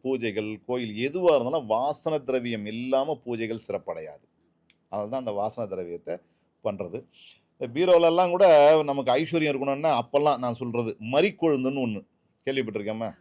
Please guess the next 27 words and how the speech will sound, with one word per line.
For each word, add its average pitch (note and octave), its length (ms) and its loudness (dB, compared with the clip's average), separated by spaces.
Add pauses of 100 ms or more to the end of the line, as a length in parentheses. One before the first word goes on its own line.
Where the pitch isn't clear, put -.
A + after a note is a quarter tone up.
(960)
அதுலயே B2 220 0
ரெண்டு B2+ 260 -2
இருக்கு. A2 200 -6
மறிக்கொழுந்து B2+ 340 -4
இருக்கு, C3+ 240 -6
பச்சைன்னு C3+ 260 -4
ஒண்ணு B2+ 60 -6
இருக்கும். A2+ 240 -4
ரெண்டும் A#2+ 160 -8
பார்க்க A2+ 260 -6
ஒண்ணா G#2+ 260 -4
இருக்கும், G#2+ 260 -6
ஆனா C3+ 140 -8
பச்சை A2+ 340 -8
இல்ல F2 140 -12
நான் D#2+ 140 -20
சொல்றது. D#2+ 240 -20 (540)
மறிக்கொழுந்து D3 600 2
அப்பெல்லாம் A#2+ 280 0
என்ன B2+ 180 -2
பண்ணுவோம்னா, A2+ 420 -4
கட்டா A#2+ 380 2
வாங்கின்னு A2+ 300 0
வந்து G#2 420 -8
வீட்டுல B2+ 260 -6
நிழல்ல A#2+ 440 0
வச்சு, B2+ 460 -8